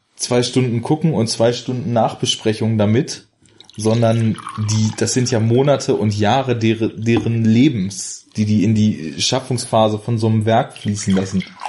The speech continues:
Und, ähm, da glaube ich schon, also zu, zum einen, dass halt nix Zufall ist, ne? Also zumindest in guten Filmen ist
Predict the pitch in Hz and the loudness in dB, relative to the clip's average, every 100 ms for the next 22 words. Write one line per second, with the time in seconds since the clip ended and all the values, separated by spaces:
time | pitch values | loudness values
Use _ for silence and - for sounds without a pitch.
0 | - - - - 110 107 101 92 107 104 | -14 -18 -20 -8 0 2 2 2 2 2
1 | 104 98 - _ - - _ _ _ - | 0 -4 -12 _ -20 -20 _ _ _ -20
2 | - - _ _ _ 95 95 117 127 - | -20 -20 _ _ _ -4 0 0 0 -2
3 | 123 123 160 170 - _ _ _ _ _ | 0 2 2 -2 -8 _ _ _ _ _
4 | _ _ _ _ _ - 107 101 - 110 | _ _ _ _ _ -8 -6 -6 -4 -4
5 | - 127 80 107 147 117 107 120 - - | -2 0 2 2 2 0 -2 -2 -4 -2
6 | 117 120 - - 131 139 170 160 190 220 | -2 -2 -6 -4 -4 -2 0 2 2 0
7 | - 110 214 - 101 101 - 127 135 - | 0 0 0 -2 -4 -2 0 0 0 0
8 | 113 110 147 127 - 117 113 110 107 104 | 0 2 2 0 0 0 2 2 0 -2
9 | - - | -2 -8